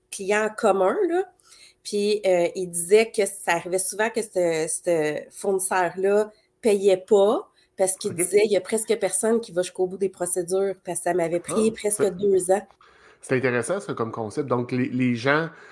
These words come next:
Speaker 2: les mauvais payeurs viennent qu'à connaître un peu le mécanisme puis la, la psychologie humaine, puis se disent, « Ben, <laughs> je vais, je vais étirer l'élastique le plus possible, puis il y en a un paquet qui vont lâcher en cours de route. Fait que pour celui qui va se rendre jusqu'au bout, ben, je vais en avoir dix, douze qui auront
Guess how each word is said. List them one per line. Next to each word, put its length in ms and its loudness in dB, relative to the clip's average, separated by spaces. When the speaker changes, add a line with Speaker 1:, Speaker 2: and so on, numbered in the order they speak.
Speaker 2:
les 100 4
mauvais 220 6
payeurs 360 6
viennent 200 4
qu'à 100 0
connaître 320 0
un 80 0
peu 120 0
le 60 2
mécanisme 540 -2
puis 80 -10
la, 160 0
la 160 -2
psychologie 540 2
humaine, 260 2
puis 140 -2
se 60 -10
disent, « 260 2
Ben, 180 2
<laughs> 240 -20
je 1080 -12
vais, 200 4
je 80 -2
vais 80 6
étirer 220 4
l'élastique 460 2
le 100 -2
plus 160 -6
possible, 320 -2
puis 80 -10
il 40 0
y 60 -2
en 60 -6
a 40 2
un 60 0
paquet 340 -2
qui 140 -14
vont 140 -2
lâcher 340 2
en 80 -4
cours 180 -6
de 80 -2
route. 240 -4
Fait 140 -4
que 60 -18
pour 220 -6
celui 440 -2
qui 100 -12
va 120 4
se 80 -4
rendre 180 2
jusqu'au 300 -2
bout, 220 -4
ben, 280 4
je 100 -8
vais 60 -4
en 20 -2
avoir 220 -2
dix, 240 -8
douze 220 -6
qui 100 -6
auront 580 -10